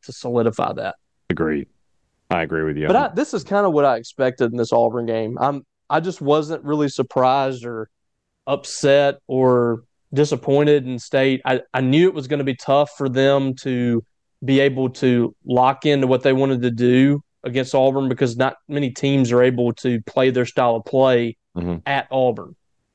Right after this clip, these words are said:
Speaker 1: Kentucky was. And I think to this point, that's the only team that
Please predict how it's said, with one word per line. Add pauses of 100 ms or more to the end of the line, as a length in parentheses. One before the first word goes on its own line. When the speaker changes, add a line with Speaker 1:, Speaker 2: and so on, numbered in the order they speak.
(120)
Speaker 1:
Kentucky
was. (260)
And
I
think (420)
to
this
point,
that's
the
only
team
that